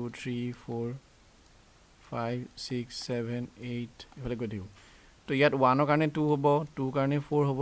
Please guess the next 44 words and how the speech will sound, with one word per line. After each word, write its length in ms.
থ্ৰীৰ 280
কাৰণে 260
ছিক্স 340
হ'ব, 120
ফ'ৰৰ 360
কাৰণে 280
এইট 240
হ'ব। 120
এনেকে 320
ইয়াত 140
গোটেইখিনিৰ 720
কাৰণে 320
only 260
এটা 280
এটা 160
ইমেজ 340
থাকিব। 260
সেইকাৰণে 300
এইটো 140
কি 160
হ'ব? 140
ফাংচন 360
হ'ব। 100
ফাংচন 280
মানে 220
মই 120
কি 140
কৈছি-, 320
উম, 220
কৈছিলোঁ 400
যে 260
যা-, 200
যদি 500
ইয়াৰ, 320
ইয়াৰ 400
এটা, 360
এটা 280
এলিমেণ্টৰ 300
কাৰণে 180
only 240
ইয়াত 200
এটাই 380
কি 120
থাকক? 240